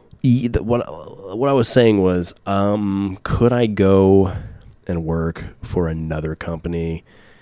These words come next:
doing the same thing? Probably. Uh,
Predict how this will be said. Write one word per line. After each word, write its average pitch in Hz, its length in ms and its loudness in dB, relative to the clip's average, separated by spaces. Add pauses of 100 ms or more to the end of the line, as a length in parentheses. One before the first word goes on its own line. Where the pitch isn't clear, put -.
(240)
doing 95 360 4
the 87 80 -2
same 85 320 -2
thing? 78 520 -8 (680)
Probably. - 920 -4 (560)
Uh, 76 580 -2